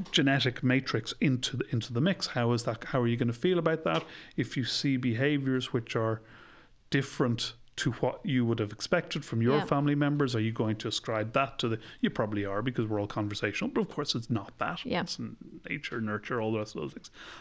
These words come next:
Speaker 1: But those are really, really important things to explore and to chat about before you, before you get started. So you have to do that.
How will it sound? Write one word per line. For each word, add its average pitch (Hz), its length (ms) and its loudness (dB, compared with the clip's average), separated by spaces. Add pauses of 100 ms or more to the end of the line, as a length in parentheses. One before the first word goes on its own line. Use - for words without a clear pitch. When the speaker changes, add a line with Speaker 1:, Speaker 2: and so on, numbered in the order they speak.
(100)
Speaker 1:
But - 160 -2
those 240 220 4
are 180 60 4
really, 175 500 2
really 143 300 4
important 127 500 0
things 107 240 0
to - 120 -6
explore - 500 -6 (260)
and 117 120 0
to 120 80 -2
chat 98 260 -4
about - 160 -12 (140)
before 104 300 -2
you, 101 120 -6
before - 240 -4
you 95 60 -4
get 98 120 -4
started. - 280 -8 (460)
So - 140 0
you 131 80 4
have 135 160 2
to - 100 0
do 92 40 0
that. 82 160 -8